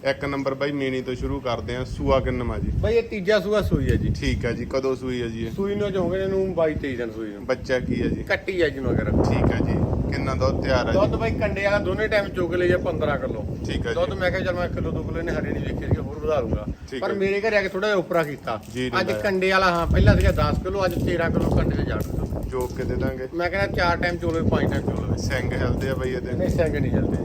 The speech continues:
Speaker 1: ਠੀਕ, ਠੰਡੀ ਹੈ ਜੀ ਪੂਰੀ?
Speaker 2: ਬਹੁਤ ਜ਼ਿਆਦਾ, ਚੁਆਈ ਬਹੁਤ ਪੋਲੀ ਰੂਮ ਵਰਗੀ ਆ।
Speaker 1: ਇੱਕ ਨੰਬਰ ਜੀ।
Speaker 2: ਹਾਂ।
Speaker 1: ਠੀਕ ਹੈ, ਤੋਰ ਕੇ ਦਿਖਾ ਦੇ
Speaker 2: ਤੋਰ
Speaker 1: ਬਾਈ।
Speaker 2: ਮੇਰਾ ਜੀ।
Speaker 1: ਬਾਈ ਦੇ ਦੱਸਣ ਮੁਤਾਬਕ ਸੂਆ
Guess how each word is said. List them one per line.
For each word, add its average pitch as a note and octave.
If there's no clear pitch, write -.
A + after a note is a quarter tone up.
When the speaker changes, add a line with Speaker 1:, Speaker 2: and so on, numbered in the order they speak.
Speaker 1:
ਠੀਕ, C#3
ਠੰਡੀ C#3
ਹੈ C3
ਜੀ B2+
ਪੂਰੀ? -
Speaker 2:
ਬਹੁਤ G3+
ਜ਼ਿਆਦਾ, D#3
ਚੁਆਈ F3
ਬਹੁਤ F3
ਪੋਲੀ D3+
ਰੂਮ C#3
ਵਰਗੀ A#2+
ਆ। -
Speaker 1:
ਇੱਕ -
ਨੰਬਰ -
ਜੀ। A#2
Speaker 2:
ਹਾਂ। -
Speaker 1:
ਠੀਕ C3+
ਹੈ, A#2
ਤੋਰ C3+
ਕੇ -
ਦਿਖਾ C#3
ਦੇ C#3
Speaker 2:
ਤੋਰ F3
Speaker 1:
ਬਾਈ। -
Speaker 2:
ਮੇਰਾ C3+
ਜੀ। -
Speaker 1:
ਬਾਈ C3
ਦੇ D3
ਦੱਸਣ C#3+
ਮੁਤਾਬਕ C#3+
ਸੂਆ C#3+